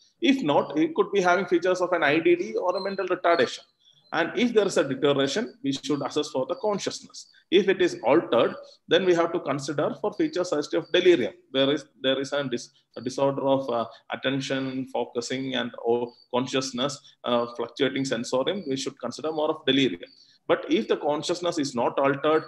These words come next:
there is deterioration from a previously higher level, and multiple cognitive functions are involved, then we have to see whether there is some serious interference with the daily activities. If there is a, a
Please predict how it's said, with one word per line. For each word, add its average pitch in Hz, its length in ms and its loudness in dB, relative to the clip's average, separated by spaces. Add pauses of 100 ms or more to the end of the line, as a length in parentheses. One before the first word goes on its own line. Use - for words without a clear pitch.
(240)
there 135 120 4
is 139 120 0
deterioration 143 520 0
from 135 140 0
a 127 80 0
previously 135 480 0
higher 135 280 2
level, 131 380 0 (320)
and 160 140 0
multiple 151 480 2
cognitive 156 520 -2
functions 143 380 -6
are 131 140 -2
involved, 123 460 0 (340)
then 156 180 0
we 147 140 2
have 143 280 0
to 143 100 -2
see 135 460 -2 (100)
whether 147 260 0
there 143 120 4
is 143 80 0
some 143 160 0
serious 151 360 -2
interference 139 840 -4
with - 100 -20
the 123 180 0
daily 135 240 4
activities. - 540 -12 (240)
If 240 280 -2
there 165 160 8
is 165 160 2
a, 156 220 2 (280)
a 123 200 2